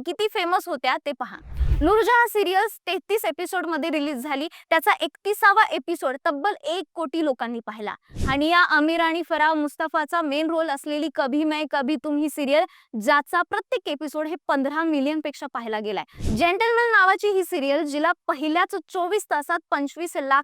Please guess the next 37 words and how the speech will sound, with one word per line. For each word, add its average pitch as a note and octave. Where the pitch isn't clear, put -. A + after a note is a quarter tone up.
व्ह्यूज B3+
मिळाले G#3
होते, G#3
याचा C#4
प्रत्येक F4+
एपिसोड C#4+
चार E4
ते F4
पाच E4
मिलियन D#4
मध्ये B3+
जायचा. G3+
एकूण A4
चाळीस G4+
एपिसोड F#4+
असलेली E4
मेरे D4+
हमसफर D#4
ही D4+
सीरियल, C4+
ज्याचा C4+
प्रत्येक G4+
एपिसोड D4+
हा G#4
मिलियन्स G#4
मध्ये C4
जायचा. A3
तेरी C#4+
छाव D4+
में, D#4
ज्याच्या D4+
पहिल्याच G4+
एपिसोडला F#4+
चोवीस F4+
मिलियन F4+
व्ह्यूज E4
गेलेले. E4